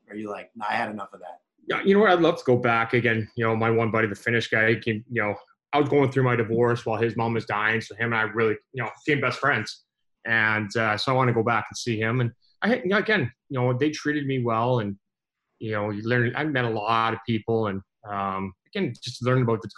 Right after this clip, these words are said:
Speaker 2: cultures and how different they are, and the food, and, um, you know, some interesting places I definitely was.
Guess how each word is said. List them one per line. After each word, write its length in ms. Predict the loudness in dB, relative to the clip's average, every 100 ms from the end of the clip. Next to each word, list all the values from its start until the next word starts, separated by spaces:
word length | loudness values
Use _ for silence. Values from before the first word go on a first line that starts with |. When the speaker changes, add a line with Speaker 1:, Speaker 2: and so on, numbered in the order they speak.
| -4
Speaker 2:
cultures 520 | -4 -2 0 0 -2
and 140 | -10 -12 _ -6
how 100 | -4
different 360 | -2 -4 -4 -4
they 120 | -2
are, 280 | 0 0 0
and 80 | -2
the 60 |
food, 480 | -4 -4 0 2 0
and, 240 | -2 -6 -8 _ _ -16 -6
um, 480 | -4 -2 -2 -6 -8 _ _ -12
you 60 |
know, 80 | -12 -12 -20 -20 -20 _
some 220 | -4 2
interesting 440 | 2 4 2 2 0
places 320 | 2 2 -2 _ _ -6 0
I 100 | 0
definitely 400 | 0 -2 -2 -2
was. 320 | 0 -2 -4